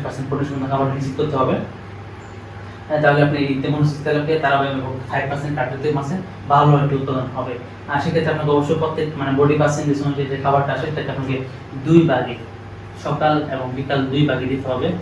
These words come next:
তাহলে হচ্ছে কি আপনার মোটামুটি এই মাসে ভালো একটা উৎপাদন হবে। হ্যাঁ, আপনার যখন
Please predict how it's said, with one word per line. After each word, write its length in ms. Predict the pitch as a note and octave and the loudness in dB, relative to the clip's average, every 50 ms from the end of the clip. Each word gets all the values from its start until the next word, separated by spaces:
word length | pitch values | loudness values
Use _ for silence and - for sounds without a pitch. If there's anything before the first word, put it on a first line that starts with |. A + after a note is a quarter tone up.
| - - - - - - - | -8 -12 -14 -16 -14 -6 0
তাহলে 220 | C3+ C3+ C3+ C#3 | 2 2 4 4
হচ্ছে 220 | C#3+ C#3+ C#3+ C#3 C3 | 2 2 0 0 -2
কি 80 | C3+ C#3 | 0 0
আপনার 220 | C3+ C3+ C3+ C3 C3 | 0 0 0 0 0
মোটামুটি 440 | C3+ C3+ C#3+ C#3 C3+ C3+ C3+ C3+ B2+ - - - - - - - | 0 0 0 -2 -2 -2 -2 -4 -4 -6 -8 -10 -12 -12 -10 -6
এই 160 | C3+ C3+ C3 | -4 -2 0
মাসে 240 | C3+ C3+ B2+ - C3 B2 | 0 0 0 0 -2 -2
ভালো 260 | A#2+ B2 B2+ B2+ C3 | 0 2 2 2 2
একটা 180 | C3 - C3+ - | 0 0 -2 -6
উৎপাদন 280 | - C#3 C3+ C3 B2+ A#2+ A2+ | -6 -4 -4 -2 -2 -4 -4
হবে। 160 | - - - - - - - - - - - - - - - - - - - - | -6 -8 -10 -12 -14 -14 -14 -14 -14 -14 -14 -14 -14 -14 -16 -16 -16 -16 -14 -10
হ্যাঁ, 120 | E3+ E3 E3+ | -4 -2 -2
আপনার 200 | - - D#3 D3 | -2 -2 0 0
যখন 160 | D3 D3 | 0 -2